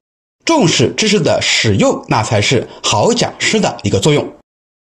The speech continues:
所以呢，大部分的专业老师内容是不缺的，而学员的信息来源也不缺，这就需要解决第二个问题了，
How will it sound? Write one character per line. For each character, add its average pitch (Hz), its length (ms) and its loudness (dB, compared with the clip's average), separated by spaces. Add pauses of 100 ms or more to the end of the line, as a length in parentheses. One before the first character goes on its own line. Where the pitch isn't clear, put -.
(480)
所 247 260 2
以 277 60 2
呢， 214 400 0
大 294 220 0
部 220 100 0
分 196 160 2
的 165 80 4
专 240 220 2
业 233 80 2
老 92 160 0
师 - 400 0
内 254 220 4
容 113 300 2
是 143 140 0
不 143 140 0
缺 233 280 2
的， - 260 -4 (340)
而 147 280 0 (120)
学 - 160 0
员 240 180 4
的 233 100 4
信 247 300 0
息 262 80 0
来 214 220 2
源 180 340 0
也 110 320 0
不 165 100 2
缺， 220 440 0 (280)
这 214 160 4
就 175 160 4
需 170 200 2
要 147 120 4
解 110 300 2
决 104 220 2
第 202 180 2
二 170 100 2
个 156 80 0
问 143 140 2
题 117 100 2
了， - 260 -2